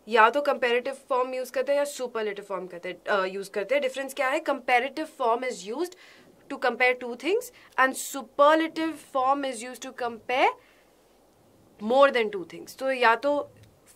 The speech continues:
with everything else in the world or even out of, in a group of three or a four, then also you use the superlative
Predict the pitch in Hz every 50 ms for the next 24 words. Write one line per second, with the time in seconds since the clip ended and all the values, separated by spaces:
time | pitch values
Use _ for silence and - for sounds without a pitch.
0 | - 190 185 240 254 254 - 247 233 202 185 185 190 294 302 339 339 330 339 330
1 | 320 294 294 294 294 285 294 285 269 254 269 294 339 359 - - 254 269 285 285
2 | 277 262 220 240 294 359 453 - - - - - - - - - 233 233 233 233
3 | 262 254 - - - 254 240 240 233 226 233 233 233 233 - 240 233 240 - -
4 | 233 240 233 233 233 233 220 214 208 208 208 - 254 285 330 339 247 208 226 233
5 | 233 226 226 226 226 247 240 233 220 220 208 196 277 277 - - 240 214 - 208
6 | 190 180 175 165 170 170